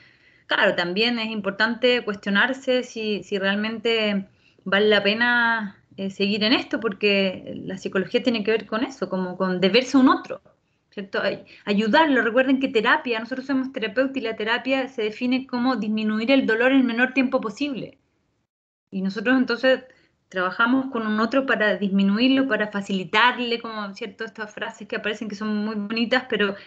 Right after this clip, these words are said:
¿qué es lo que hacemos? Facilitamos los procesos de desarrollo de otras personas, pero es para un otro. Y entonces primero, si queremos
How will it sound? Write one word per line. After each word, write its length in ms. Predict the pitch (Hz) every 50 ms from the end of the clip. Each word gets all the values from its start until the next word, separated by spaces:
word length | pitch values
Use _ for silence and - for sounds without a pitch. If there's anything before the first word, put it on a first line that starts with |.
| - _
¿qué 80 | - 220
es 60 | 220
lo 100 | 220 214
que 80 | 208 208
hacemos? 420 | 202 - 262 262 254 214 214 208
Facilitamos 600 | - 196 196 208 196 190 190 - 240 247 240 240
los 100 | 233 226
procesos 580 | - 208 202 - - 240 233 - 226 220 202 185
de 280 | 196 214 226 233 233 - - - - _
desarrollo 540 | - 196 196 - 220 202 196 220 226 233 226
de 20 | 220
otras 200 | 214 220 208 202
personas, 480 | - 196 - - 262 254 214 180 - - - _ -
pero 140 | 190 202 214
es 60 | -
para 200 | - 247 220 208
un 80 | 208
otro. 260 | 247 294 277 - - - - _ _ _ _ _ _ _ _ _ _ _ _ _ _
Y 100 | - 196
entonces 400 | 185 175 - 208 208 202 - 269
primero, 420 | 269 320 339 302 240 202 214 226 262
si 160 | - - 175
queremos 400 | - 165 165 170 185 208 208